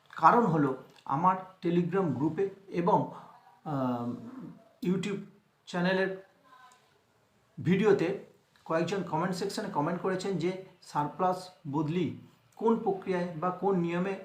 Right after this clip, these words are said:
হতে চলেছে বা হবে। এবং আরেকটি বিষয় হলো টেন সি মামলা সুপ্রিম কোর্টে চলা,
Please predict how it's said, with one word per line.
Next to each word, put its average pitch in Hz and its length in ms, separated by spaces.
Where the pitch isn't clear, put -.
হতে 165 260
চলেছে 185 340
বা 165 140
হবে। 180 440
এবং 160 260
আরেকটি 196 380
বিষয় 165 320
হলো 156 400
টেন 208 200
সি 226 160
মামলা 175 360
সুপ্রিম 190 400
কোর্টে 180 240
চলা, 160 380